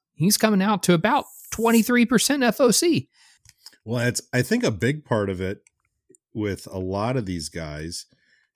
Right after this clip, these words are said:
Speaker 2: is, one, a lot of the compound guys are trying to stay within a certain weight. And so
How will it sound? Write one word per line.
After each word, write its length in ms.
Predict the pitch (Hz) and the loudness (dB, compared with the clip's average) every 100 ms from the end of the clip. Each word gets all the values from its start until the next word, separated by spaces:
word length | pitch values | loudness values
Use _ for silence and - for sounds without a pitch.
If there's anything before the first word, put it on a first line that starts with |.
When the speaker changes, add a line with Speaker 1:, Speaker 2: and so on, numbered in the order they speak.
| - | -8
Speaker 2:
is, 520 | 95 92 87 78 - _ _ _ _ _ _ _ _ _ _ _ _ _ - | -4 -2 -4 -6 -10 _ _ _ _ _ _ _ _ _ _ _ _ _ -14
one, 800 | 92 107 143 131 107 104 107 113 _ _ _ _ _ _ _ _ _ _ _ _ - | -6 -2 0 2 0 -4 -8 -14 _ _ _ _ _ _ _ _ _ _ _ _ -8
a 60 | 101 | -2
lot 200 | 117 127 | 0 0
of 60 | |
the 80 | 101 | 0
compound 680 | - 113 123 131 104 92 85 | -4 -4 -2 -2 -4 -4 -6
guys 440 | 90 85 85 80 - | -6 -6 -6 -8 -10
are 440 | 95 90 90 85 - | -8 -6 -6 -8 -10
trying 400 | - 104 104 98 | -6 -4 -2 -4
to 80 | 87 | -6
stay 260 | - 101 | -4 -4
within 300 | 92 87 98 | -4 -6 -8
a 60 | 85 | -8
certain 500 | - 107 78 80 78 | -6 -8 -8 -14 -8
weight. 400 | 98 87 76 - | -6 -4 -6 -12
And 140 | 87 80 | -14 -10
so 280 | 104 90 | -8 -8